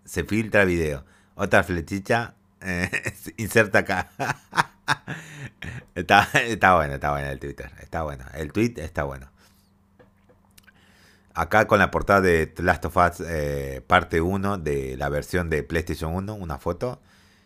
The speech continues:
y comenta, "Repitan conmigo, The Last of Us no necesita remake, solo lo hacen para ga-, más dinero y ya, y para justificar posi-, eh, probablemente los sucesos del dos".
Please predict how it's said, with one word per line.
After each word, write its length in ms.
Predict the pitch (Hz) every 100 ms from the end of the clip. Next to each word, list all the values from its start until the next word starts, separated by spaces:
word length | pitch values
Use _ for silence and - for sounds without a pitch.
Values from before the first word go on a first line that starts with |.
| _
y 140 | - 82
comenta, 560 | 87 80 69 64 65 - _ _ _ _ _ _
"Repitan 540 | 85 87 85 131 127
conmigo, 540 | 104 98 98 85 71 65 _ _
The 80 | 85
Last 260 | 92 98
of 140 | 101 95
Us 220 | 101 -
no 260 | 101 92 92
necesita 800 | 87 92 85 92 92 90 - 55
remake, 440 | 80 80 82 78 67
solo 400 | - 95 92 87
lo 220 | 80 80
hacen 320 | 87 92 82
para 320 | 80 78 76
ga-, 160 | 73 -
más 280 | 85 85 82
dinero 440 | 82 82 90 95 95
y 180 | 78 73
ya, 300 | 82 85 82 - - _ _ _ _
y 500 | 80 78 76 73 73
para 320 | - 80 78
justificar 580 | - 76 76 71 69 80
posi-, 320 | - - 87
eh, 280 | 85 78 71 -
probablemente 760 | - 76 82 82 78 82 78 82
los 200 | 76 73
sucesos 520 | 71 - 80 90 80
del 320 | 73 71 65
dos". 420 | 67 69 - -